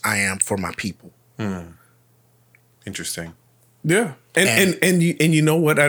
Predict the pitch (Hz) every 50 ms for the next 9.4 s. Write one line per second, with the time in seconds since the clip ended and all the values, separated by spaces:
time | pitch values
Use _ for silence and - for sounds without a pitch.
0 | 143 - 135 139 135 131 135 131 135 139 151 - - - 139 117 - 220 220 131
1 | 135 127 127 123 127 147 180 180 156 135 120 117 113 123 131 139 143 139 123 117
2 | - 135 143 147 139 123 120 131 131 135 135 131 131 127 - - 226 127 123 120
3 | 120 120 120 127 139 147 139 - - - - - - - - - 135 131 - 135
4 | 127 - 151 151 160 156 - - 156 156 147 - 135 147 139 131 123 120 120 117
5 | - 123 123 120 - 117 113 120 120 139 156 120 107 92 - 120 120 117 110 101
6 | - - 175 202 185 - - - 123 117 117 123 117 - - 143 127 123 - 117
7 | 123 120 104 107 113 123 131 143 147 143 139 117 120 117 110 110 113 110 113 113
8 | 123 117 117 117 113 110 98 76 113 117 123 117 117 113 113 110 104 113 127 143
9 | 147 135 113 107 76 - -